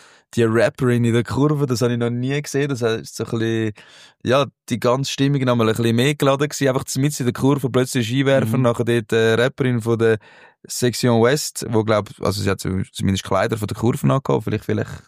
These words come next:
Speaker 1: zu denen dazugehört, ich weiss es nicht. Und dann hat mich etwas gestresst, dann ist eine Opernsängerin gekommen, um die Hymne zu singen. Ich habe mich gefragt, wieso muss das eine Opernsängerin,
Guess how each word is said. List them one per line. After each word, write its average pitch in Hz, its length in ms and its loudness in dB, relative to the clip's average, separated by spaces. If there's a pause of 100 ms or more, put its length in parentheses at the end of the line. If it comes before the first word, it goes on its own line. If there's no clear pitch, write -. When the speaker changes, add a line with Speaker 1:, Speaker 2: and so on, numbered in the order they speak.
Speaker 1:
zu 117 80 -4
denen 113 240 2
dazugehört, 156 640 0
ich 127 100 -4
weiss 123 260 2
es 135 80 -6
nicht. 151 200 0 (480)
Und 113 140 -6
dann 127 120 2
hat 127 80 2
mich 127 120 2
etwas 120 260 -4
gestresst, 135 420 -2
dann 120 140 0
ist 110 240 -2 (300)
eine 101 180 -2
Opernsängerin 131 920 2
gekommen, 123 320 -2 (580)
um 117 100 -2
die 110 160 0
Hymne 147 300 2
zu 131 80 -2
singen. 110 400 0 (800)
Ich 107 60 2
habe 104 120 2
mich 107 100 -2
gefragt, 120 640 0 (140)
wieso 123 560 2
muss 127 340 0
das 123 400 -2 (640)
eine - 160 -2
Opernsängerin, 120 800 2